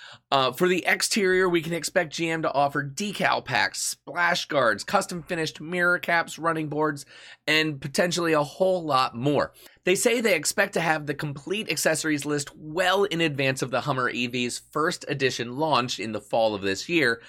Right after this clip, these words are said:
And once they get their hands on that list, you can be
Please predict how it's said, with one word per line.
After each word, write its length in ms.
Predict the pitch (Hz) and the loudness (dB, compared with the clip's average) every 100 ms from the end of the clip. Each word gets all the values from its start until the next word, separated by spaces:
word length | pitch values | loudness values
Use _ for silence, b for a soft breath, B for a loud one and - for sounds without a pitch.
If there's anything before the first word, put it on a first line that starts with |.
| B B B | B B B
And 220 | - 151 156 | -4 0 0
once 260 | 208 226 | 2 0
they 280 | - 160 202 | 0 0 2
get 280 | 180 147 139 | 2 0 2
their 160 | 143 139 | 0 0
hands 340 | 147 139 131 | 0 -2 0
on 160 | 127 123 | 0 0
that 200 | 113 - | 0 2
list, 300 | 143 131 - | 0 0 -4
you 100 | 123 | -8
can 200 | 127 113 | -8 -6
be 320 | 120 - | -6 -8